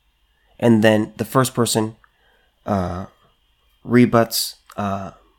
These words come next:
the first person rebuts the second person, second person rebuts the first one, and then that's pretty much it. It pretty much goes something like that. But what do they do? We see what Cori Bush did to Senator Manchin. Oh, he's anti-woman.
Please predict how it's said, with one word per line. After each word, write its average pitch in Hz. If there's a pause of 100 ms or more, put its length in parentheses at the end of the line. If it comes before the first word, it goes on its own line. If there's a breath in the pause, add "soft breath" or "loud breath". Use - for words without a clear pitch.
(380)
the -
first 123
person 117
rebuts 107
the -
second 120
person, 120 (260 soft breath)
second 120
person 117
rebuts 107
the -
first 120
one, 120 (300 soft breath)
and 110
then 107
that's 104
pretty 98
much -
it. - (800)
It 110
pretty 127
much 120
goes 120
something 110
like 98
that. - (1300 soft breath)
But 120
what 135
do 147
they 143
do? 123 (560 soft breath)
We 131
see 180
what 160
Cori 147
Bush 127
did 127
to 120
Senator 113
Manchin. 104 (340 soft breath)
Oh, 117
he's 120
anti-woman. 98